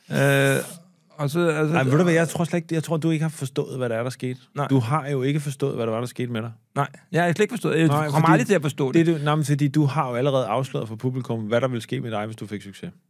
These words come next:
Speaker 1: Ja.
Speaker 2: Og det er, at en dag,
Speaker 1: Ja.
Speaker 2: så mærker du det her kolde stål for løbet.
Speaker 1: Uh, ja.
Speaker 2: Lige her om bagved. Og så kigger du op i spejlet, mens du står med sådan en hvidt, hvidt, hvid
Speaker 1: Nå, men
Speaker 2: næsebor og sådan noget, fordi du tager så mange stoffer. Så kigger du op, og så siger du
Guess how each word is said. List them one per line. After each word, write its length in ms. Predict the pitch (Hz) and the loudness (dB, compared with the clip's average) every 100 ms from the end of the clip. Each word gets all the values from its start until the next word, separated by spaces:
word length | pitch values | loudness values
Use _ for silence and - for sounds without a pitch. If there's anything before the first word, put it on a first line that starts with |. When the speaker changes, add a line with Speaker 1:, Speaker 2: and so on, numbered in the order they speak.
| _ - | _ -6
Speaker 1:
Ja. 100 | 135 - - - - | -6 -6 -16 -14 -10
Speaker 2:
Og 120 | 107 | -4
det 120 | 139 | -2
er, 220 | 117 135 131 _ _ _ _ _ - | 0 -2 -4 _ _ _ _ _ -4
at 220 | 110 - | -4 -2
en 160 | 107 110 | -8 -4
dag, 380 | 185 170 - _ _ | -6 -6 -16 _ _
Speaker 1:
Ja. 80 | 135 | -6
Speaker 2:
så 80 | 139 | -4
mærker 300 | 127 123 147 | 0 0 0
du 100 | 143 | -4
det 160 | 123 123 | -4 -6
her 120 | 117 | -6
kolde 420 | - 139 143 160 | -6 0 0 0
stål 460 | - 160 - - 131 | -2 -2 -2 -2 -6
for 140 | 135 | -2
løbet. 420 | 123 139 175 139 - - - | 0 0 -2 -8 -10 -18 -8
Speaker 1:
Uh, 320 | 156 156 143 | -4 -2 0
ja. 40 | |
Speaker 2:
Lige 80 | 185 | 2
her 80 | 135 | 2
om 140 | 131 | 0
bagved. 300 | 131 127 160 160 _ _ _ _ _ _ | -2 -2 -2 -6 _ _ _ _ _ _
Og 80 | 135 | -10
så 100 | - | -10
kigger 260 | - 180 190 | 0 4 6
du 60 | |
op 120 | 147 165 | 6 4
i 40 | |
spejlet, 380 | 139 143 139 156 | 2 0 2 0
mens 140 | 135 | 0
du 100 | 143 | -2
står 200 | 139 139 | 0 0
med 100 | 143 | 0
sådan 140 | 120 127 | -2 2
en 60 | |
hvidt, 260 | 131 147 - _ - | 4 2 0 _ -6
hvidt, 240 | 123 151 | 0 0
hvid 100 | 139 | 0
Speaker 1:
Nå, 120 | 127 147 | 2 2
men 100 | 135 | 4
Speaker 2:
næsebor 440 | 131 143 156 151 | 2 2 2 2
og 100 | 117 | 2
sådan 80 | 120 | -2
noget, 100 | 120 | -4
fordi 100 | 120 | -4
du 40 | - | -2
tager 160 | 117 | -2
så 60 | 127 | 0
mange 180 | 127 135 | -2 0
stoffer. 300 | 113 120 135 - - _ | 0 0 -4 -10 -20 _
Så 120 | - | -2
kigger 240 | 143 180 160 | 2 4 4
du 60 | |
op, 140 | 139 160 _ _ _ _ _ - | 2 0 _ _ _ _ _ -12
og 60 | |
så 120 | 147 | -8
siger 200 | 160 139 | -6 -4
du 80 | 117 | -6